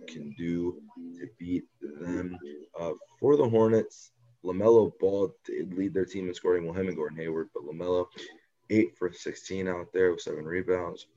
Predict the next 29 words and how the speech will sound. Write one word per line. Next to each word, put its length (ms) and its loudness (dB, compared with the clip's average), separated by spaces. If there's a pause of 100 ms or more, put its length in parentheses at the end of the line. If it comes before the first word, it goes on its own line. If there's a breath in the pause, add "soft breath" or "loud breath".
(100)
Gordon 280 2
Hayward, 460 0
nine 220 -10
and 80 -10
nineteen 360 -6
from 140 -10
the 60 -8
field, 300 0 (400 soft breath)
twenty-two 360 4
points, 440 -2
nine 260 -4
assists 340 -2
for 220 -6
him. 460 -2 (480 loud breath)
Um, 160 2
but 140 4
the 80 -16
difference 280 0
in 80 -2
this 180 -4
one 120 -2
really 300 6
is 80 -2
because 560 0
I 120 -6
think 260 -8
they 120 -4
started 360 -6 (100)
Bridges, 400 -2